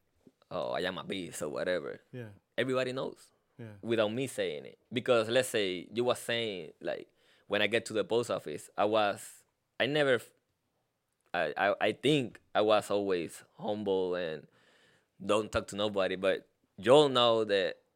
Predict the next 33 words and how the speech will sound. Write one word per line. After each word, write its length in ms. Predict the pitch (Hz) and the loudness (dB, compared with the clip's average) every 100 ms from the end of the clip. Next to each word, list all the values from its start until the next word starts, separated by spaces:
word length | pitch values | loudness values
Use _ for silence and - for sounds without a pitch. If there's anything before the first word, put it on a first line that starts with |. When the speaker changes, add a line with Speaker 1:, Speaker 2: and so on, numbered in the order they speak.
| _ | _
Speaker 1:
I, 160 | 92 104 - | 0 0 0
I, 160 | 85 85 _ _ _ _ _ _ | -2 -2 _ _ _ _ _ _
they, 180 | - 113 98 | -4 -2 -2
you 180 | 110 104 | -2 -2
need 280 | 98 139 | -2 -2
to 80 | 139 | -2
respect 420 | 107 92 - 110 | -4 -2 -2 -2
me 160 | 67 - _ _ - | -6 -14 _ _ -16
Speaker 2:
Yeah. 140 | 127 107 - | -14 -12 -2
Speaker 1:
without, 300 | 107 101 - - | 2 2 0 0
without 320 | 110 110 156 | 8 10 10
me 100 | 139 | 8
saying 380 | - 113 95 78 | 2 2 2 -4
it. 160 | 58 - | -10 -18
Speaker 2:
Yeah. 180 | - 131 101 _ _ _ | -12 -12 -12 _ _ _
Speaker 1:
So 540 | - 123 120 110 92 - _ _ _ | 2 6 8 6 2 -4 _ _ _
why 220 | - 113 | 2 6
it 80 | 131 | 6
has 160 | 113 117 | 2 -4
to 100 | 123 | -6
be 120 | 113 | -8
saying 400 | - 113 117 110 | -4 -2 0 -2
on 100 | 104 | -4
the 320 | 101 90 80 - _ _ | -2 -2 -2 -6 _ _
social 400 | - 110 - 98 | -4 -4 -2 -4
media 560 | 92 104 101 95 87 80 | -4 -4 -2 -2 -2 -2
or 40 | |
whatever? 460 | 76 78 101 65 - | -2 -2 -2 -4 -12
So, 380 | - 92 90 - _ _ _ _ _ _ _ | -8 -6 -6 -8 _ _ _ _ _ _ _
and 160 | 101 104 | -6 6
that 260 | 123 143 | 10 10
is 180 | 131 117 | 10 4
heavy. 420 | - 123 101 - | 4 4 4 -2